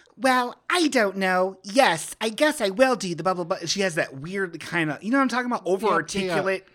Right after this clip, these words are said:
Speaker 2: But I
Speaker 1: acty kid thing.
Speaker 2: I think they were smart with making her at that age, but, like, her character is also, like, into acting, is
Speaker 1: Mm-hmm.
Speaker 2: very theatrical and
Speaker 1: Yeah, she
Speaker 2: dramatic
Speaker 1: plays
Speaker 2: and
Speaker 1: the
Speaker 2: plays the
Speaker 1: violin.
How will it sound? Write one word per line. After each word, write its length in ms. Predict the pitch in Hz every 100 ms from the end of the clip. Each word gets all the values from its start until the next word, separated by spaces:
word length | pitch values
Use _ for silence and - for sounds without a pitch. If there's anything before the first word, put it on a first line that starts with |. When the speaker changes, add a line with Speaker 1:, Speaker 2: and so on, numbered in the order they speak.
| -
Speaker 2:
But 100 | 156
I 60 | 160
Speaker 1:
acty 240 | 156 190
kid 380 | 170 196 190 170
thing. 340 | 196 190 190 151
Speaker 2:
I 80 |
think 220 | 139 190 185
they 100 | 185
were 120 | 160
smart 560 | - 127 131 127 - _ _
with 240 | 123 110 - _ -
making 400 | 117 127 120 120
her 180 | 107 117
at 100 | 113
that 160 | 110 104
age, 420 | 107 104 98 -
but, 140 | 117 110
like, 240 | 110 - _
her 120 | 120
character 520 | - 139 131 123 110
is 160 | 104 104
also, 340 | 107 107 107
like, 220 | 98 98 -
into 260 | 101 101
acting, 460 | 98 98 - 101 98 117
is 120 | 127
Speaker 1:
Mm-hmm. 140 | 123
Speaker 2:
very 380 | 110 101 98 98
theatrical 580 | - 104 98 95 - 107
and 60 | 110
Speaker 1:
Yeah, 60 | 107
she 80 | 101
Speaker 2:
dramatic 140 | 101
Speaker 1:
plays 180 | 190 175
Speaker 2:
and 100 | 127
Speaker 1:
the 40 |
Speaker 2:
plays 180 | 135 123
the 60 | 113
Speaker 1:
violin. 120 | 165